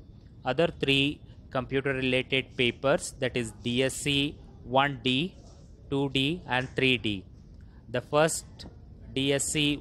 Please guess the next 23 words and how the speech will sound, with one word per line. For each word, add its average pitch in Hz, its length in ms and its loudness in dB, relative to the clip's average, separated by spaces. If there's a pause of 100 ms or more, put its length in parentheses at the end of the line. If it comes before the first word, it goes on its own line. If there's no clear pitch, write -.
(120)
one 139 200 2
D 143 340 0
is 135 160 0
financial 139 560 -2
accounting 131 520 -2
and 123 180 -2
management 123 680 -2 (140)
for 120 200 2
hundred 117 460 -2
marks, 135 500 -2
eighty 123 280 0
external 123 540 -4
and 110 180 -2
twenty 113 280 -4
internal. 127 440 -2 (480)
Java 127 360 4
programming, 131 760 -2 (760)
hundred 127 360 0
marks, 139 480 0 (720)
eighty 123 280 2
external, 127 520 0
twenty 117 360 0
internal. 120 440 0